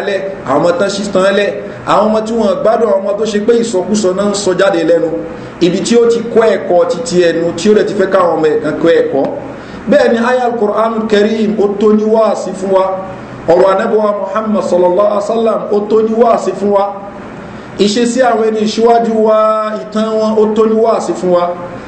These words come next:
Tá a bá ń sọ pé à ń wá good morals, à ń wá àwọn values, a á rí inú àwọn nǹkan wọ̀nyí. Ṣùgbọ́n a wò wípé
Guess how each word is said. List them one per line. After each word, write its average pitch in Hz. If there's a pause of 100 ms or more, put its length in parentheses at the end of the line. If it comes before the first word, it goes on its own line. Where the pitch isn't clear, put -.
(120)
Tá 214
a 214
bá 233
ń 233
sọ 214
pé 226
à 220
ń 208
wá 214
good 214
morals, 185 (420)
à 160
ń 185
wá 220
àwọn 180
values, 208 (360)
a 147 (100)
á 220
rí 190
inú 180
àwọn 170
nǹkan 151
wọ̀nyí. 139 (480)
Ṣùgbọ́n 170
a 202
wò 196
wípé 180